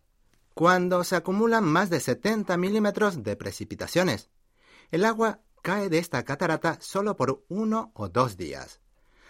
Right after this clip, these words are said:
Así que en promedio podemos ver Ongto en, en acción tan solo unos quince días al año. "Pero,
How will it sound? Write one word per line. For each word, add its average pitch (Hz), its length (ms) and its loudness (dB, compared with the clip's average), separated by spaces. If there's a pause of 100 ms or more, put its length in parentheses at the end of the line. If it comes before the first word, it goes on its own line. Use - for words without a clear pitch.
(200)
Así 214 360 -2
que 180 160 0
en 175 140 0
promedio 180 560 2 (240)
podemos 185 480 0
ver 151 280 2 (160)
Ongto 123 560 0
en, 147 200 -6
en 98 300 -8
acción - 460 -2 (260)
tan 202 180 2
solo 208 220 2
unos 190 280 0
quince 214 500 -2
días 202 280 0
al 127 120 0
año. 85 360 -12 (720)
"Pero, 208 420 0